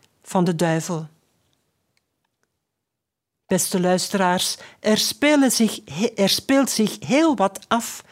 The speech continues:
achter de schermen van gebeurtenissen, stromingen, crisissen, zowel in ons persoonlijk leven als in het reilen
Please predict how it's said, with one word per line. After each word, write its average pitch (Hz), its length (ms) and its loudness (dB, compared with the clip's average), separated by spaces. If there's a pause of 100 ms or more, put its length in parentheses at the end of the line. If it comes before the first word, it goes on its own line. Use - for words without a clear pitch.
(260)
achter 196 400 -2
de 190 120 -2
schermen 247 520 0
van 185 200 2
gebeurtenissen, 208 960 0 (280)
stromingen, 247 840 2 (420)
crisissen, 220 760 0 (360)
zowel 208 380 2
in 233 120 6
ons 185 200 2
persoonlijk 285 720 0
leven 208 440 2 (480)
als 175 200 -2
in 196 100 4
het 180 220 0
reilen 247 560 2